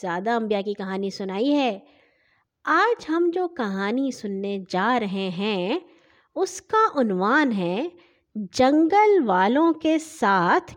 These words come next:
کیا ہوا؟ کون تھے آخر یہ جنگل والے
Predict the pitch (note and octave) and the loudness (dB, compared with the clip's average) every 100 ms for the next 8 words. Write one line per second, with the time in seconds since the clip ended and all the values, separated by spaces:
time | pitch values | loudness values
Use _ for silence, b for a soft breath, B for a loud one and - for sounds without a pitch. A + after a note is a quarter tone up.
0 | _ - C#4+ G4 F4+ C#4+ D3+ D3 - _ | _ -2 2 2 4 4 2 -2 -16 _
1 | _ _ _ _ _ _ _ _ _ - | _ _ _ _ _ _ _ _ _ -2
2 | D#4 E4+ E4+ C4 - A#3+ C#4 E4 B3+ B3+ | 4 4 4 2 0 2 4 4 2 -2
3 | B3 - C4 A#3+ B3 A#3 G3 G3 G3+ G#3 | -2 2 4 4 4 4 2 -2 0 0
4 | A3+ G3+ F3+ F#3 G3+ F#3+ | 0 2 0 0 0 -2